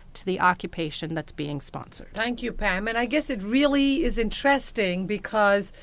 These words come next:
Speaker 2: if you're, as an employer, going to go outside of what the Department of Labor says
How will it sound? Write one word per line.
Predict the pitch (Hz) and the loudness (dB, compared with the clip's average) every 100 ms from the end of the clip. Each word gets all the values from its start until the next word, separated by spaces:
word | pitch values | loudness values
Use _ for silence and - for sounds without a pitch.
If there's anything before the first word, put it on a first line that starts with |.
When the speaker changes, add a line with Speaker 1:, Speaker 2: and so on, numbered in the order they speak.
| - - | -20 -6
Speaker 2:
if | 226 - | -6 2
you're, | 240 285 302 | 8 10 10
as | 285 233 | 6 2
an | 226 | 2
employer, | 220 - 240 233 233 190 185 | 0 -2 2 4 6 4 2
going | 170 214 220 | 4 2 2
to | 208 | 0
go | 170 226 233 | 2 6 8
outside | 208 - - 226 208 | 6 4 2 2 4
of | 190 160 | 0 2
what | 202 208 - | 2 2 0
the | |
Department | 180 185 214 196 196 | -6 -4 -2 0 0
of | 185 | 0
Labor | 185 196 185 | 0 0 0
says | 175 208 190 185 180 | -2 2 2 2 -2